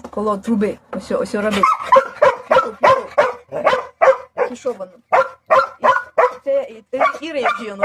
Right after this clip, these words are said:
Дені! І рижі, воно, бачите? Це я заказувала, е, чубаті. Вони зовсім не чубаті, дивіться, в них чубів зовсім. Вам не видно, ну. Зовсім не видно.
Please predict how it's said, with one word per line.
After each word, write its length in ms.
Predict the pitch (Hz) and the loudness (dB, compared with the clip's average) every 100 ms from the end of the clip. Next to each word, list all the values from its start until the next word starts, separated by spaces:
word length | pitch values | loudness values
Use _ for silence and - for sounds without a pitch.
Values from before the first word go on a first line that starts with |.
| - | 2
Дені! 460 | 392 415 339 285 208 _ _ _ _ _ _ _ _ _ _ _ | 2 -2 -2 -6 -6 _ _ _ _ _ _ _ _ _ _ _
І 140 | 262 269 | -4 2
рижі, 440 | 277 220 190 180 | 2 2 -2 -6
воно, 180 | 196 190 | -6 -4
бачите? 340 | 185 254 - 302 _ - | -4 -4 -6 -14 _ 2
Це 60 | |
я 100 | 254 | 4
заказувала, 680 | 240 240 247 226 233 233 208 - | 4 0 -2 -2 0 0 0 0
е, 320 | 208 202 202 | -2 -4 -4
чубаті. 440 | 254 214 - 539 - 622 523 - - 539 - - 539 - - | 0 2 2 2 0 0 0 -2 -2 -2 -2 0 0 0 0
Вони 220 | 466 254 | 0 0
зовсім 420 | 214 240 - 214 | -2 0 0 -4
не 120 | 208 214 | -10 -12
чубаті, 460 | 220 - - - | _ 2 2 -2
дивіться, 240 | 208 202 208 | -20 -20 -20
в 40 | |
них 120 | 226 _ | -20 _
чубів 320 | 226 254 494 | -2 0 0
зовсім. 260 | - - - _ _ _ | -2 -16 -20 _ _ _
Вам 160 | 220 233 | _ -20
не 80 | 240 | -18
видно, 340 | 233 240 180 | -18 -14 -14
ну. 200 | 247 208 - _ _ _ _ _ _ _ _ _ _ _ | -12 -14 -18 _ _ _ _ _ _ _ _ _ _ _
Зовсім 320 | 196 214 - | -12 -6 0
не 180 | 539 - | 2 0
видно. 300 | - 508 508 | 2 2 2